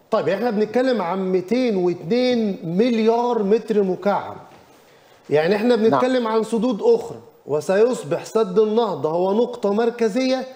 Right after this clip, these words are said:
Speaker 1: لملء هذه السدود الأخرى، وسد النهضة سيتحول من سد رئيسي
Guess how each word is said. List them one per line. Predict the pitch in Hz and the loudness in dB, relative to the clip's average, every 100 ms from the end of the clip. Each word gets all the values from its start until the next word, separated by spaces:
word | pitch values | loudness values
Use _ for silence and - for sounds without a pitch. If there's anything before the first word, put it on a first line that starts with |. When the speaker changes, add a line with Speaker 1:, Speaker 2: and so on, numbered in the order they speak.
| - - | -20 -2
Speaker 1:
لملء | 180 220 277 262 | 2 4 2 0
هذه | 208 208 190 247 | 0 0 0 -2
السدود | 226 - 196 233 233 151 - - | -2 -4 -2 0 0 -4 -10 -2
الأخرى، | 196 220 240 233 240 233 - - - | 2 2 2 0 -2 -4 -14 -20 -4
وسد | 185 233 240 - - 247 190 | 0 2 0 -4 -2 -2 2
النهضة | 220 233 220 | 2 4 2
سيتحول | 214 202 196 190 - 220 180 180 | 0 0 0 -4 0 0 2 0
من | 190 208 | 0 0
سد | 196 240 202 | 0 0 2
رئيسي | 226 220 254 233 247 220 | 2 2 0 -2 -4 -4